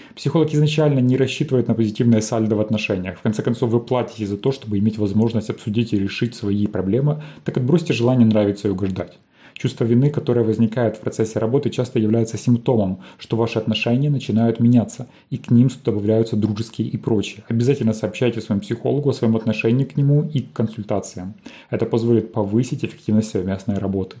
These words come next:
Психолог не станет преуменьшать ваши сложности.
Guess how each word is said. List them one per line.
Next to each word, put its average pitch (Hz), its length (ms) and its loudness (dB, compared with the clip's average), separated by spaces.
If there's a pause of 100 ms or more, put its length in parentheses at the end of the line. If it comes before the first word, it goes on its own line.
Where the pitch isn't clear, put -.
Психолог 165 480 0
не 131 220 6
станет 147 400 -2
преуменьшать 117 400 0
ваши 110 240 -2
сложности. 113 540 -2